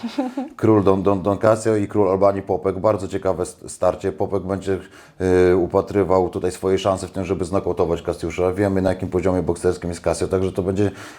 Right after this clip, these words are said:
Speaker 2: bardzo ciekawy pojedynek. Godlewska, Zusje, dwie osoby bardzo medialne, bardzo znane. Zusje bardzo mocno zasięgowa. Godlewska po raz pierwszy poważnie podchodzi do walki. Dla niej to praktycznie może powiedzieć, że jest debiut, bo przed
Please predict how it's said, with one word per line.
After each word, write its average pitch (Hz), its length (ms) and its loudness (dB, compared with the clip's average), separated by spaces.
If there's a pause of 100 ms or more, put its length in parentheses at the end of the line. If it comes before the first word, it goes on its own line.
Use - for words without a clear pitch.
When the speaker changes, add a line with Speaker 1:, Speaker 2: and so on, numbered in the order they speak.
(120)
Speaker 2:
bardzo 113 220 6
ciekawy 113 340 6
pojedynek. 82 680 4
Godlewska, 101 500 4
Zusje, 98 380 2
dwie 92 220 2
osoby 92 320 2
bardzo 95 300 2
medialne, 95 560 2 (300)
bardzo 95 340 4
znane. 95 360 0
Zusje 98 320 -2
bardzo 95 340 2
mocno 95 320 -2
zasięgowa. 92 640 0 (300)
Godlewska 98 520 0
po 98 160 -4
raz 98 140 0
pierwszy 101 420 -2
poważnie 95 400 0
podchodzi 95 360 -4
do 87 120 -2
walki. 95 320 2
Dla 98 160 2
niej 95 80 -6
to 95 120 -4
praktycznie 98 400 -8
może 95 140 -4
powiedzieć, 92 220 -4
że 95 100 0
jest 85 160 -2
debiut, 90 300 2
bo 85 80 -10
przed 87 220 -10